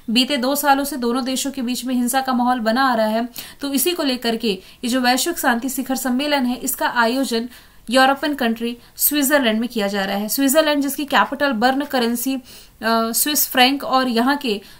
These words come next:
जो राष्ट्रपति है वियोला एम हर्ड हो जाएंगे। आप और क्या रिलेट कर सकते हैं स्विट्जरलैंड से?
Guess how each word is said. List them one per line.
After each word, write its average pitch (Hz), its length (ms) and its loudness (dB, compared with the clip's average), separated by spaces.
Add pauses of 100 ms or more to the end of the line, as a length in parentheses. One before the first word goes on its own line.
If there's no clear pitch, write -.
जो 254 100 2
राष्ट्रपति 262 560 2
है 262 80 2
वियोला 254 440 2
एम 240 280 2
हर्ड 220 300 2
हो 208 220 -2
जाएंगे। 202 440 -2 (800)
आप 240 200 6
और 285 160 8
क्या 349 160 2
रिलेट 330 260 0
कर 294 140 -2
सकते 269 300 -6
हैं 240 100 0
स्विट्जरलैंड 214 520 -2
से? 208 220 -8